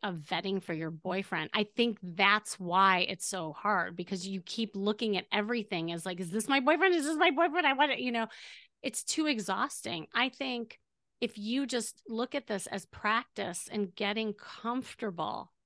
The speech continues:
just getting comfortable being with different men. And let's not even call it dating. Like, forget the word dating.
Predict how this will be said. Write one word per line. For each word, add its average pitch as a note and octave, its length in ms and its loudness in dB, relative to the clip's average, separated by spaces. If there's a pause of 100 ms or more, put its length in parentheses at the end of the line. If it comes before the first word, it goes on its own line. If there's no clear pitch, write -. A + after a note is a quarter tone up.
(480)
just - 220 -6
getting D4+ 240 -2
comfortable G3+ 840 -4 (280)
being C4 180 0
with C#4 180 -4
different - 360 -6
men. F#3+ 400 -4 (640)
And A#3+ 100 0
let's C#4 200 0
not D#4+ 140 0
even D4 200 0
call - 260 -2
it A#3 100 -2
dating. G3 640 -4
Like, - 120 -2
forget C#4 440 -4
the D#4+ 100 2
word D4+ 240 0
dating. D4+ 500 -2